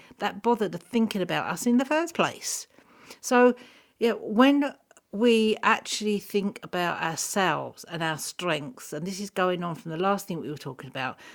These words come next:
So when you can validate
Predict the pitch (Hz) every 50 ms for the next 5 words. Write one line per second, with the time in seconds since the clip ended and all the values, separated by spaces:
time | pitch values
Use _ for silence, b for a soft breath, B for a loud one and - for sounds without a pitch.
0 | B B - 208 180 180 B B B - 180 196 226 254 262 269 277 269 262 -
1 | - 233 214 208 208 208 202 208 190 B B B B - - - - - _ -
2 | 160 - - 196 196 208 208 214 208 - 190 170 160 160 156 160 - - - -
3 | -